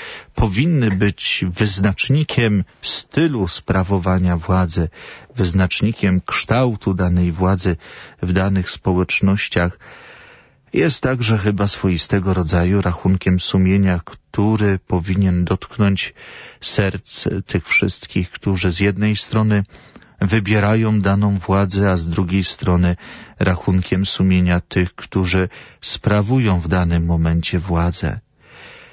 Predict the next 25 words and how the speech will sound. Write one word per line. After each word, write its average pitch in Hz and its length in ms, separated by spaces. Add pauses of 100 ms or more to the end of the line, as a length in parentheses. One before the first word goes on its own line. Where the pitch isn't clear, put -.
(180)
Czy 123 160
rzeczywiście 123 800
te 104 300
fundamentalne 107 1120
i 98 60
zasadnicze 101 760
wymiary 98 540
stają 135 480
się 127 200
dla 117 220
rządzących 123 720 (420)
inspiracją 117 1080
do 90 120
stanowienia 87 680
prawa, 104 440
do 90 160
podejmowania 87 840
decyzji, 90 680 (500)
e, 85 140
przeprowadzania 90 1080
różnego 87 560
rodzaju 90 480 (340)
rozwiązań 95 800
w - 100
takiej 95 440